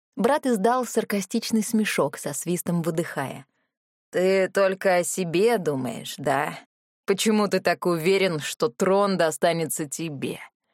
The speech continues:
Что у нас с Коэном нет шансов?"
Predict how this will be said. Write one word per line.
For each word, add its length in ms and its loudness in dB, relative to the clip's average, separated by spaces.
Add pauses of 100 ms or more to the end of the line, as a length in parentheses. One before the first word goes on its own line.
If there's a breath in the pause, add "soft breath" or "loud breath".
(460)
Что 600 2
у 60 0
нас 420 0 (160)
с 140 -6
Коэном 640 2 (180)
нет 240 2
шансов?" 640 -2